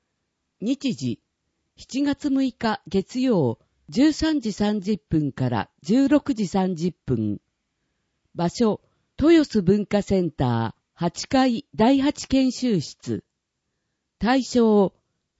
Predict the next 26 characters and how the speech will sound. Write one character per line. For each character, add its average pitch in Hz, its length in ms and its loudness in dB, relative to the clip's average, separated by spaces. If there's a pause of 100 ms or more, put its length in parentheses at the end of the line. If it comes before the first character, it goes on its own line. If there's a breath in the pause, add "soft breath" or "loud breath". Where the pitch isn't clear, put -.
区 311 160 -4
内 311 260 0
在 185 300 -2
住、 165 520 -2
在 214 300 2
勤、 170 480 -4
在 196 240 2
学 180 320 -2
の、 147 220 -2 (320)
お 254 160 2
お 285 40 2
む 277 120 2
ね 262 340 -2
十 320 280 0
五 277 120 -2
歳 220 260 -2
か 180 140 -4
ら 165 120 0
四 208 260 0
十 214 160 -6
歳 202 320 -2
未 190 180 -4
満 151 260 -2
の 127 120 -4
方 135 320 -4
や、 110 240 -2